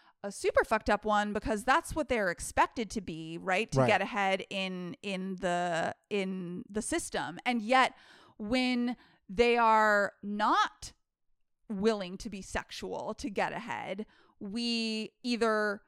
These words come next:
Speaker 1: say that they are and use that as a point of derision, or if they are a person who is sexual, which, like, who decides what is and isn't sexual is just, like, a whole other fucking dumb question. But that is, that is used against them.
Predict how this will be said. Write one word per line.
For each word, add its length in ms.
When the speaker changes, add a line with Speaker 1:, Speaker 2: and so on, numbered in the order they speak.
Speaker 1:
say 260
that 160
they 120
are 320
and 200
use 220
that 180
as 120
a 40
point 280
of 80
derision, 520
or 520
if 180
they 220
are 240
a 40
person 400
who 140
is 120
sexual, 580
which, 220
like, 160
who 180
decides 400
what 220
is 240
and 100
isn't 280
sexual 380
is 60
just, 140
like, 100
a 60
whole 260
other 400
fucking 540
dumb 280
question. 520
But 160
that 240
is, 400
that 320
is 160
used 280
against 480
them. 420